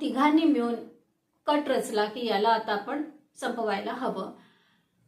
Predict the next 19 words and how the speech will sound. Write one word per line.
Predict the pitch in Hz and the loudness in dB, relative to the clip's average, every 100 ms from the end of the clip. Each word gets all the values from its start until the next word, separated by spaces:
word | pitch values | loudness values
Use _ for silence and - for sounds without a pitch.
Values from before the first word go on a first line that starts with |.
| _ _ _ _ | _ _ _ _
हा | - 247 | -2 -2
जो | 269 269 254 254 - | 0 0 0 -2 -2
कश्यप | 262 - 311 294 | -2 2 2 2
होता | 262 - 202 202 - - _ | 0 0 -2 -2 -8 -20 _
त्याची, | 247 226 277 247 247 - - _ _ _ _ _ _ _ - | -6 -4 -4 -6 -8 -14 -20 _ _ _ _ _ _ _ -14
अ, | 254 226 233 247 | -6 -2 -2 2
गॅस | 254 262 | 2 2
एजन्सी | 226 233 226 262 | 0 0 -2 -2
होती, | 233 - 208 208 - | 0 0 -4 -6 0
त्यामुळे | 294 311 311 | 2 4 2
त्याला | 294 320 277 | 2 2 2
गॅसबद्दल | 226 247 294 247 254 254 - - _ _ _ _ _ | 2 0 -4 -6 -4 -4 -6 -10 _ _ _ _ _
खूप | 349 - | -6 2
काही | 285 | 2
नॉलेज | 262 208 220 247 247 | 2 0 2 0 0
होतं. | 214 208 | -2 -6
तिघांनीही | 208 262 262 302 294 247 262 240 247 - 240 | -6 -6 -2 0 2 0 -2 -8 -12 -18 -6
रामकेशला | 220 208 233 233 226 208 - _ | -4 -4 -8 -10 -8 -8 -8 _
मारण्याचा | 269 226 220 220 214 214 | -4 -4 -2 -6 -8 -8